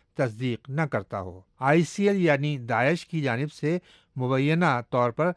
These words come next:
تباہی اور بربادی کا تازہ ترین ہدف قدیم مصری شہر پالمیرا میں واقع قوس النصر ہے، جو ایک ایسی یادگار ہے جس کے بارے میں خیال ہے کہ وہ دو ہزار سال پرانی ہے۔ یہ یادگار اب داعش کے ہاتھوں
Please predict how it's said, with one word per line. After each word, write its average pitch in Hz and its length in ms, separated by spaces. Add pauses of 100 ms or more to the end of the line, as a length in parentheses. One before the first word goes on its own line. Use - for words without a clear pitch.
تباہی 135 460
اور 156 160
بربادی 120 440
کا 147 260 (140)
تازہ 151 260 (100)
ترین 123 260
ہدف 143 380
قدیم 156 400
مصری 131 260
شہر 135 280 (180)
پالمیرا 131 540
میں 131 140
واقع 117 460 (500)
قوس 147 300
النصر 127 520
ہے، 95 180 (220)
جو 127 80
ایک 139 120
ایسی 165 300
یادگار 131 420
ہے 180 100
جس 165 140
کے 143 100
بارے 123 260
میں 165 200 (280)
خیال 143 360
ہے 170 100
کہ 156 120
وہ 123 320 (280)
دو 147 300
ہزار 117 220 (100)
سال 123 200
پرانی 120 520
ہے۔ 95 120 (280)
یہ 175 200
یادگار 139 600
اب 151 200
داعش 123 300
کے - 80
ہاتھوں 117 360